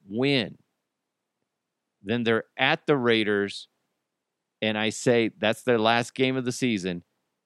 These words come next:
That's a win. The Broncos could walk away with ten wins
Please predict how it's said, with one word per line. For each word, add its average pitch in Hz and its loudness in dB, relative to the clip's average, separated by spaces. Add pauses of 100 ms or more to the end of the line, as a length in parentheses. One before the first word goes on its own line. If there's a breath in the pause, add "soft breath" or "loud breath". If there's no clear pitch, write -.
(100)
That's 110 2
a 117 0
win. 101 -6 (260)
The - -18
Broncos 233 0
could 220 -2
walk 190 2
away 151 2 (1400)
with 143 2
ten 170 0
wins 143 -2